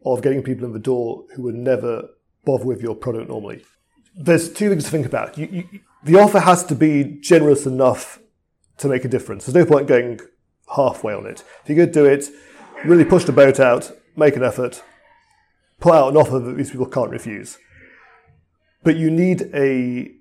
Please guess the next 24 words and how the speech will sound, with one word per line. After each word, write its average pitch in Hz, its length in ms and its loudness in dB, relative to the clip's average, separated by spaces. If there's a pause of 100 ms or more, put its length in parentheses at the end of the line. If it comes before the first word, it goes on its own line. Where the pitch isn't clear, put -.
(420)
assuming 202 320 4
that 160 120 2
the 160 120 6
offer 151 180 4
is 143 180 2
gonna 147 140 2
lose 135 300 0
you 127 60 -2
money, 123 460 -2 (600)
you 143 160 0
have 165 220 2
to 151 100 -2
have 143 260 0
a 131 160 0
sensible 135 560 0
plan 117 560 2
for 127 120 -8
what 143 120 -2
you're 143 100 -8
gonna 131 120 -2
do 156 140 4
with 135 100 2
these 123 160 -2
people 110 580 -8